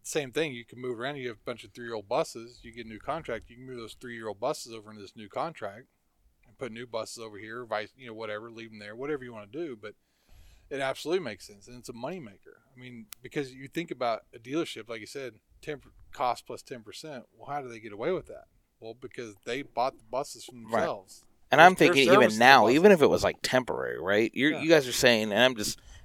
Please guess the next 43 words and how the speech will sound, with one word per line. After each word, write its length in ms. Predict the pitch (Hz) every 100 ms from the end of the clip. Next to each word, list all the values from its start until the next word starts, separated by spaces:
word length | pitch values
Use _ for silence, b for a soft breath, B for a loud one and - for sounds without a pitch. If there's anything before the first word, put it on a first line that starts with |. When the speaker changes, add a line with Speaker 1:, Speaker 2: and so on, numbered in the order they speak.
| -
Speaker 2:
again, 460 | 104 117 101 104 -
I'm 220 | 107 135
not 220 | 147 147
saying, 460 | - 139 135 135 123
I 100 | 95
should 180 | 107 110
go 80 | 117
on 140 | 117
record 320 | 113 107 107
saying 300 | - 104 98 -
R 160 | 110
W 260 | 123 120 120
C 260 | - 117 110
is 160 | 95
not 260 | 113 139 -
doing 300 | 120 110 107
this, 320 | 117 139 - - B B B B
but 320 | 170 160 123 - b b b -
when 140 | 139
you 100 | 127
use 320 | 123 156 151
the 140 | 131 117
analysis 720 | 110 113 120 120 - 104 -
or 40 |
the 80 | 107
analogy 500 | 107 117 117 104 104
of, 320 | - 110 101
"Hey, 340 | - 131 104 - b b
we're 160 | 113 123
buying 220 | 131 127
all 100 | 117
these 160 | 107 -
stock 300 | 110 104 -
buses, 400 | 123 - 98 98
and 120 | 104
so 140 | -
while 180 | 101 104
we 100 | 101
have 360 | 101 - 113 113
them 160 | 107
on 120 | 95 95
the 40 |
lot, 400 | 101 131 113 -